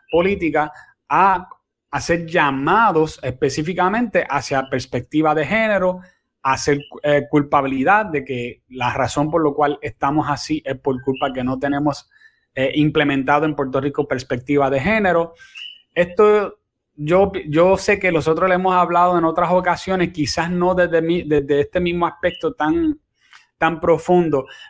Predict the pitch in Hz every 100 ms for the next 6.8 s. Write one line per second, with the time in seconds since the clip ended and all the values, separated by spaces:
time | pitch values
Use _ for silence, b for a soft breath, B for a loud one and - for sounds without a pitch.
0 | _ 151 151 147 147 143 147 160 - 139
1 | 156 214 214 220 175 220 180 147 165 185
2 | 185 156 156 - 165 175 175 151 156 -
3 | 175 151 170 139 131 127 120 127 - 120
4 | 131 160 160 160 160 143 120 113 - -
5 | 101 - 117 117 135 147 151 151 - 143
6 | 151 143 143 139 - 147 139 147